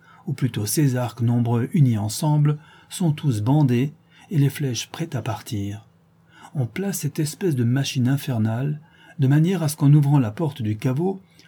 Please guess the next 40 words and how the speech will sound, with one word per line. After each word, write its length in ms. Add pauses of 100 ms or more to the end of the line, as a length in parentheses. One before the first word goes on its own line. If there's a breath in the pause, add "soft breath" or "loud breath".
(180 soft breath)
le 160
mouvement 440
fasse 280
décocher 560
la 140
première 360
flèche 360
sur 100
l'homme 280
qui 200
entre. 400 (680 soft breath)
Le 120
décochement 580
de 100
la 100
première 400
flèche 460 (480 soft breath)
fait 180
aussitôt 340
partir 440
la 100
seconde 480
et 60
ainsi 260
de 80
suite 420
jusqu'à 380
la 120
dernière, 600 (480 soft breath)
de 80
sorte 380
que 100
le 80
malheureux, 560 (400 soft breath)
que 80
la 120
cupidité 640
ou 140
la 100
curiosité 800